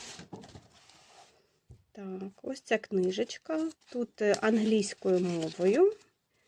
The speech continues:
Я обов'язково прочитаю. Дивіться, які гарні фото,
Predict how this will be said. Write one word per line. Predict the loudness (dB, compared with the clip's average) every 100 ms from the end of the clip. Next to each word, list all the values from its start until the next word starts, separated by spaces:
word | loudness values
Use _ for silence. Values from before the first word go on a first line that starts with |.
| _ _ _ _ _ _
Я | -10 -6
обов'язково | -2 2 2 0 -2 -2 -2
прочитаю. | -2 -8 -6 -8 -4 -2 0
Дивіться, | 2 2 2 -6
які | -8 -6
гарні | -4 -2 0 0
фото, | 2 4 4 4 2 2